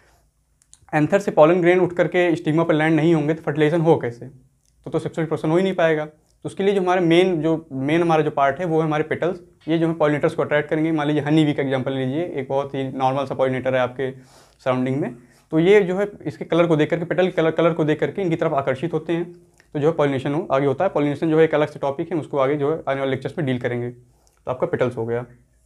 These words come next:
तो यहाँ पर हम इसको लिख लेते हैं कलरफुल पार्ट,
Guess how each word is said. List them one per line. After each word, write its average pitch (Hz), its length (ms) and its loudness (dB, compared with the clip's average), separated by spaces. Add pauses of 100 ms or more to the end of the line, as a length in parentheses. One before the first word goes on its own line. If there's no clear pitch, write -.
(180)
तो 143 60 -8
यहाँ 143 140 -4
पर 151 100 -6
हम 147 60 -2
इसको 143 180 -6
लिख 143 160 -4
लेते 151 180 -4
हैं 175 220 -10 (760)
कलरफुल 151 420 2
पार्ट, 120 320 -2